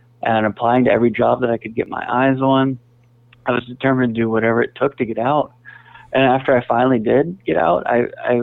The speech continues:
landed what I now know to be my dream job. I didn't even know it at the time. I couldn't breathe in a room without other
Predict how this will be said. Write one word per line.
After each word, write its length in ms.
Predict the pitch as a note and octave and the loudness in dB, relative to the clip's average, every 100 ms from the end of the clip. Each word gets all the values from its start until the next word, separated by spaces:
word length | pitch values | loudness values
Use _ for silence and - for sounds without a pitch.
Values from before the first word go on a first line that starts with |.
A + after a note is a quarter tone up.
| - G#2+ | -4 -4
landed 380 | A2+ C#3+ D3+ | 0 0 0
what 180 | A#2+ A#2+ | 0 2
I 260 | A#2+ A#2 A2+ _ _ - | 4 2 0 _ _ -8
now 320 | G#2+ C3 D#3+ | -2 0 2
know 240 | A#2+ A2+ | 2 2
to 80 | A2 | 0
be 140 | A#2 | -4
my 160 | A2+ A2 | -4 -6
dream 340 | G#2+ A#2+ D#3+ | -8 -6 -4
job. 240 | A#2 A2+ A2+ | -2 -2 -2
I 80 | A#2 | -2
didn't 200 | A#2 A2 | -4 -6
even 120 | A2 | -4
know 140 | A#2 | -2
it 80 | B2 | -2
at 80 | A2+ | -4
the 80 | A#2 | -10
time. 480 | A2+ B2+ C#3+ B2 - - - _ _ _ _ A#2 | -4 -4 -4 -10 -20 -20 -20 _ _ _ _ -4
I 140 | D3 | -2
couldn't 440 | - F#3+ F#3 A#2+ | 2 4 4 2
breathe 480 | A#2 A2+ C3 C#3+ B2 | -2 2 6 8 6
in 120 | A#2 | 4
a 100 | A2+ | 2
room 320 | G#2+ A#2+ A#2+ G#2+ | 2 2 4 2
without 320 | G#2 G#2+ G#2+ | 0 0 2
other 280 | A2+ A2+ | 2 0